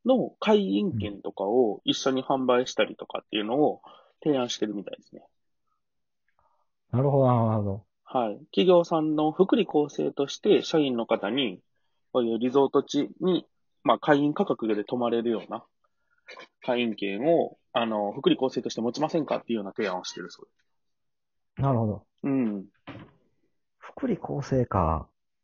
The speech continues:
Speaker 2: まあ、でも、Zoomで仕事ができる人は、言ったらね、
Speaker 1: はい。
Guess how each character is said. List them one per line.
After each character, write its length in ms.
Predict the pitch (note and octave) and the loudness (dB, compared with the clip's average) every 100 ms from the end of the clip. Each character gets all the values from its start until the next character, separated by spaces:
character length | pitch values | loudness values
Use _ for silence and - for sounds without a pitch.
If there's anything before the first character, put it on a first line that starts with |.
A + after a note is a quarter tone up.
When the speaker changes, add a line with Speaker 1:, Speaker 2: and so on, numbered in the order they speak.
| _ _ _ _ _ - _ _ _ _ _ - | _ _ _ _ _ -20 _ _ _ _ _ 4
Speaker 2:
ま 100 | A#3 | 8
あ、 20 | |
で 100 | C#4 | 10
も、 320 | G3 C3+ - _ _ _ - | 10 10 6 _ _ _ -6
Zoom 360 | C3+ C#4 E4 D4+ | 2 4 6 4
で 100 | C#4+ | 2
仕 140 | D4+ | 2
事 220 | C#4+ C4+ | 2 6
が 100 | B3 | 6
で 120 | A#3 A#3 | 6 4
き 100 | G3+ | 4
る 100 | C#3 | 4
人 200 | - A#2+ | 6 10
は、 420 | D#3 A#2 F2+ - B3 | 10 10 8 2 0
言 100 | C4+ | 4
っ 20 | |
た 120 | D3 | 8
ら 320 | B2 G#2 - F#3 | 10 8 6 6
ね、 300 | F3+ G2+ - | 8 8 2
Speaker 1:
は 80 | |
い。 40 | D3+ | -6